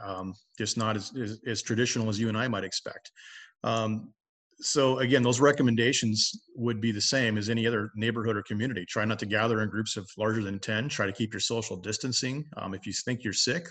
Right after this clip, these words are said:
then try to isolate and or seek out medical attention.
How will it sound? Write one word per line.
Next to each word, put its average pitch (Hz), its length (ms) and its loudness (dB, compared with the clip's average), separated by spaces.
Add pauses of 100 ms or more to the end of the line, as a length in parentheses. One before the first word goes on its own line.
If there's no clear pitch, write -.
then 104 100 -2
try 107 180 2
to 107 120 0
isolate 117 580 2
and 107 220 -2
or 107 120 0
seek 110 340 -4
out 110 180 0
medical 107 300 -4
attention. 120 540 -4